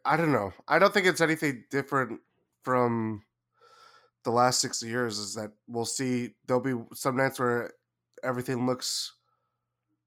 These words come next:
perfect, uh, or close to in terms of success, in terms of just, like, how his release looks. And then there'll be some times where,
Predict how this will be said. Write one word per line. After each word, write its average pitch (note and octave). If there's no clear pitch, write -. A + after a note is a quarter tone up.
perfect, D3+
uh, A#2
or G2+
close C3+
to D3
in B2+
terms B2+
of A#2
success, C3
in A#2
terms A#2+
of A2
just, -
like, A2
how A#2
his A2
release A#2+
looks. B2
And B2+
then B2
there'll B2
be B2
some A#2+
times A#2+
where, A2